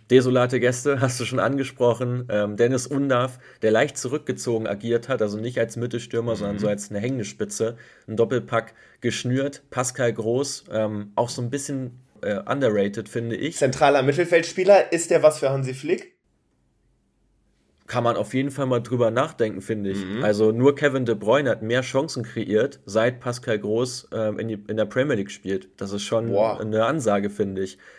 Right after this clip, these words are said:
Speaker 1: Absoluter Dauerbrenner, ja auch selten verletzt, ähm, spielt meistens durch. Ähm, schon wirklich ein,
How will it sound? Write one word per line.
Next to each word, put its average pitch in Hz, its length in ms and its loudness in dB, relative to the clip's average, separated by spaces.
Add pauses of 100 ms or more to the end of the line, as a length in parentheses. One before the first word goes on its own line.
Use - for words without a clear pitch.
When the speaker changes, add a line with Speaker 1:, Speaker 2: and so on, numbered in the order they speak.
(160)
Speaker 1:
Absoluter 127 480 2
Dauerbrenner, 131 600 4
ja 113 100 2
auch 101 240 -2
selten 127 400 0
verletzt, 123 580 -4
ähm, 107 240 -2
spielt 107 280 -8
meistens 120 480 -4
durch. 123 360 -2 (340)
Ähm, 104 260 -4
schon 120 180 -2
wirklich 123 220 -2
ein, 113 180 -8